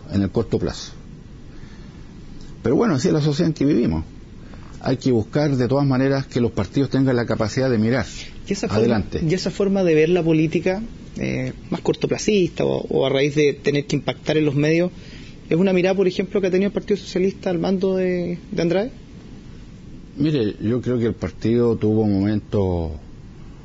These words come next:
Speaker 1: muy complejos para el desarrollo de su política en los an-, los años anteriores. Recordará usted el dos mil once, dos mil doce, que todo el mundo quería ti-, tirar la casa por la ventana, como se dice, es decir, prácticamente nadie se soportaba.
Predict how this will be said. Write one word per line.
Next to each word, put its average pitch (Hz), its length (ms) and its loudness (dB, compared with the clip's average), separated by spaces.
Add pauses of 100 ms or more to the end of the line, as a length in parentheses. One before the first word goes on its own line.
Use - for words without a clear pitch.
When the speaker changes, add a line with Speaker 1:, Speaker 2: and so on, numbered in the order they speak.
(580)
Speaker 1:
muy 117 160 2
complejos 113 580 0
para 101 520 0
el 95 80 2
desarrollo 98 400 2
de 123 80 2
su - 120 -2
política 117 380 2
en 110 80 4
los 107 80 2
an-, 107 220 2
los 104 160 2
años 117 180 2
anteriores. 107 460 0 (1080)
Recordará 98 520 2
usted 113 540 2 (800)
el 95 160 2
dos 92 120 2
mil 98 200 4
once, 110 360 2
dos 101 180 2
mil 95 240 2
doce, 107 420 0 (720)
que 98 120 0
todo 107 180 4
el 117 60 4
mundo 113 320 4
quería 101 320 2
ti-, 104 280 2
tirar 104 640 2
la 92 140 2
casa 104 300 0
por 95 120 2
la 90 80 2
ventana, 123 480 2
como 110 180 2
se 135 160 -2
dice, 170 200 0
es 95 120 -6
decir, 92 200 0
prácticamente 101 760 0
nadie 104 200 2
se - 140 -6
soportaba. 85 640 -2